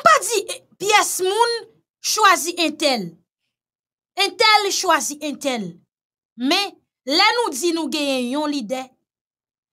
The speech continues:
lè nou di nou vle yon moun, fòk ke nou asime nou ke moun sa se moun ki gen vizyon. E fòk ke nou kapab fè sakrifis pou nou fòtifye moun sa, rann ni fò,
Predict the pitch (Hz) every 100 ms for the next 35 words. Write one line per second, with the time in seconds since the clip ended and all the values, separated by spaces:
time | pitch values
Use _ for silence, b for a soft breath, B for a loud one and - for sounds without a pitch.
0 | _ 277 381 466 415 285 349 330 247 269
1 | 247 233 233 302 381 302 190 _ _ _
2 | _ _ _ _ _ - 330 - 330 302
3 | 294 302 359 349 - 392 285 262 285 294
4 | 269 240 311 302 294 277 254 - 233 233
5 | 269 269 262 _ _ - 262 247 196 190
6 | 170 208 180 _ _ _ _ _ _ _
7 | _ _ _ _ _ _ _ _ _ 349
8 | 370 370 - - 392 370 - 403 403 392
9 | _ _ _ _ 285 403 - 359 - 381
10 | 381 349 - - 339 311 - 381 - 339
11 | - 403 392 - 330 302 294 - 302 277
12 | 247 - 233 233 247 247 - 311 381 359
13 | _ _ _ _ _ _ _ _ 277 330
14 | 302 285 262 - -